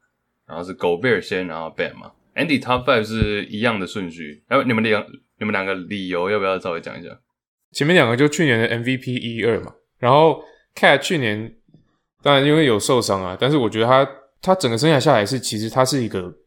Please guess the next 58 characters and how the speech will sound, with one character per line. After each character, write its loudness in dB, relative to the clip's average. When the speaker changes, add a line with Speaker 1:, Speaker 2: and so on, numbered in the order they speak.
Speaker 2:
蛮 -6
健 0
康 -10
的 -12
球 -14
员， -18
就 -6
是 -4
他 4
一 -4
般 0
来 -2
说 -4
他 0
都 2
可 -6
以 -8
打 -2
满 -8
整 -14
季。 -18
我 -8
觉 -4
得 4
他 4
今 -2
年 0
如 -4
果 0
可 -2
以 -2
打 0
满 -4
整 -10
季 -12
的 -6
话， -4
OK， -4
他 2
的 2
全 -6
面 -6
性 -8
绝 -6
对 2
是 -4
可 -4
以 0
跟 -2
前 -8
面 -4
两 -6
个 -12
人 -12
差 -6
不 -10
多 -12
的。 -14